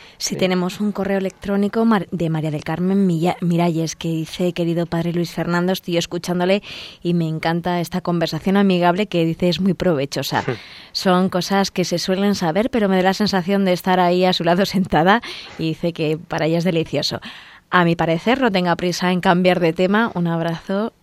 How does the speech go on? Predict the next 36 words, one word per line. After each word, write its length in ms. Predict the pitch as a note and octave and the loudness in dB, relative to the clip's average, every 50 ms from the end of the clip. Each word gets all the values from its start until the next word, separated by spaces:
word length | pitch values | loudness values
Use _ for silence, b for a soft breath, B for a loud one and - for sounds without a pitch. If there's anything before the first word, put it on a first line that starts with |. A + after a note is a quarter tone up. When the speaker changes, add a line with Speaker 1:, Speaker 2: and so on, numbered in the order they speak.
| _ | _
Speaker 1:
y 160 | - F#3 E3 D#3 | -6 -4 -4 -2
muchas 260 | D#3+ D#3 - C#3+ A2 | -4 -6 -6 -8 -10
gracias. 400 | D#2 - - - - - - - | -10 -14 -16 -18 -14 -10 -10 -10
Speaker 2:
Muchas 220 | - - - - - | -10 -12 -12 -10 -6
gracias, 340 | A2 A2 A#2 - - C3+ | -6 -4 -4 -4 -4 -4
Mari 220 | A2+ G#2 G2+ G2 G2+ | -4 -4 -6 -8 -4
Carmen. 320 | - C3 B2+ C3+ C#3+ C3+ | 0 0 2 2 0 -2
Solo 160 | - C#3 C3 | -2 -2 -4
nos 160 | A#2+ A2+ A2 - | -4 -4 -8 -8
falta 300 | - B2+ A#2 G#2+ - G#2+ | -8 -8 -8 -6 -8 -10
aquí 220 | A2 - - A#2+ | -10 -10 -8 -8
un 100 | A#2+ B2 | -6 -6
cafetito 580 | - G#2+ - - B2 - - C3 A#2+ - - D3+ | -6 -8 -8 -8 -10 -12 -12 -14 -6 -4 -2 -2
y 100 | B2+ B2 | -2 -2
un 120 | B2 A#2+ | -4 -4
croissant, 500 | - A2 - - - - C#3+ D#3 E3 E3 | -6 -8 -8 -6 -4 -2 0 0 0 -2
¿verdad? 360 | C3+ A2+ A#2 B2 C#3 D#3 E3 | -4 -6 -4 0 0 0 0
<laughs> 20 | - | 0
Para, 200 | C3+ B2+ - - | -2 -4 -2 -2
<laughs> 1120 | - D3+ - F#3 G3 G3 F#3+ - - - A3 - - - - - C#3 - - F3 - - | -2 -4 -4 -4 -4 -2 -4 -2 -2 -2 -2 -2 -4 -6 -8 -8 -6 -4 -4 -4 -4 -4
para 160 | - B2 B2 | -6 -6 -6
hacer 280 | B2+ - D#3+ C#3+ C3+ B B B B B B D#3+ B - - | -4 -2 -2 -4 -4 B B B B B B -8 B -10 -10
un 200 | - C#3+ C#3 C3+ | -10 -8 -2 0
desayuno 580 | C#3+ C#3 - - B2 B2 B2+ B2+ B2+ C3+ B2+ | 0 0 0 -2 -4 -4 -4 -4 -2 -4 -4
amigable. 640 | B2+ A#2+ A#2 A#2 A2+ A#2 B2 A#2+ A#2 A2 G#2+ - B B B B B B B _ | -4 -6 -6 -8 -6 -4 -4 -4 -4 -4 -6 -10 B B B B B B B _
Pues 160 | - C#3+ C#3+ | 0 2 4
eso 240 | D3 D#3+ D3 D3+ C#3 | 2 4 4 2 0
buscamos, 540 | B2 B2 A#2 - - B2+ C3 C3+ C3+ C3+ B2+ | 0 -2 -4 -2 0 0 0 0 -2 -4 -4
queridos 380 | - B2 A#2+ A#2 B2 A#2+ A2+ | -6 -6 -4 -4 -4 -4 -4
amigos, 360 | A#2 A#2 A#2+ B2 B2 A#2+ A2+ | -4 -4 -4 -2 -4 -4 -4
esa 280 | B2 A#2 - D3 D3 - _ - | -6 -4 -2 -2 -2 -4 _ -6
conversación. 880 | - B2+ A#2+ A2+ A2 G2 A2+ G#2 F#2+ - - G2 F#2+ - E3 G3 F3 | -6 -4 -4 -4 -6 -8 -8 -8 -10 -10 -10 -8 -6 -4 -2 -2 -2
De 80 | C3+ A#2+ | -2 -4
hecho, 180 | - - B2 | -4 -4 -4
la 120 | A#2+ A#2+ A#2 | -4 -4 -6
palabra 460 | - A#2+ A#2+ A#2+ A#2+ A#2+ B2 A#2+ B | -6 -6 -4 -4 -4 -4 -4 -6 B